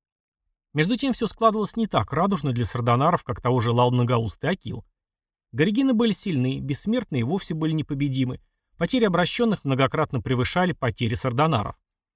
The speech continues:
Время шло, а до взятия центрального поста было так же далеко, как операторам Алькасуола до голубой планеты, висевшей в гигантских полусферических экранах фронтального обзора.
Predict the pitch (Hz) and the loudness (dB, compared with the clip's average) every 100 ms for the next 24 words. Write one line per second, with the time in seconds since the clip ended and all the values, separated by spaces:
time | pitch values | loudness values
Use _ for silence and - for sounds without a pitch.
0 | _ _ 120 180 277 - 143 131 131 _ | _ _ 0 2 2 0 -2 -2 -4 _
1 | _ _ - 127 147 180 - 185 185 165 | _ _ -4 0 2 2 0 -4 -4 0
2 | 180 165 160 - 156 - 208 165 143 165 | 0 2 0 0 -2 0 0 2 -2 -2
3 | 143 117 143 143 - 214 143 - - 143 | -2 -2 0 0 0 -2 -2 -8 -2 0
4 | 143 131 127 123 135 - 147 196 156 131 | 0 0 0 0 -4 -2 0 2 2 0
5 | 123 147 147 143 170 185 143 110 - - | 0 0 2 0 0 2 2 0 -4 -14
6 | _ _ _ 131 135 175 165 147 123 127 | _ _ _ -6 -4 -4 -2 -2 0 0
7 | 139 170 - - 131 127 - 131 139 - | 0 -2 -6 -8 -4 -4 -2 -2 -2 -4
8 | - 139 117 135 151 - 135 117 123 117 | -8 -8 0 2 2 0 -2 0 0 0
9 | 113 139 160 113 104 - | 2 2 0 -2 -4 -6